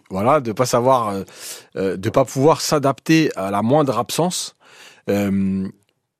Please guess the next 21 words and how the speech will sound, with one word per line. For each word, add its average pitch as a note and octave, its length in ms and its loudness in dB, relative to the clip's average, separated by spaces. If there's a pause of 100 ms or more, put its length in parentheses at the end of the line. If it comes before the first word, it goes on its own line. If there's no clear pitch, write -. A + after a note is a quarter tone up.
(300)
je - 100 -8
pense G3+ 220 2
que A#2+ 560 4 (240)
Luis G2+ 160 -4
Enrique, A#2 240 2
il D3+ 160 4
a, G#2 100 0
il G2 120 -2
a F#2 60 -2
profité A2 520 0
malgré F2+ 320 -2
tout, A2+ 240 -2
euh, E2+ 180 -4 (480)
euh, D#2+ 460 -6
des F2 160 -4
points G#2+ 160 -2
d'avance G#2+ 380 0
qu'il F#2 200 -4
a A2+ 160 2
en G2+ 80 -2
championnat, G#2 580 -4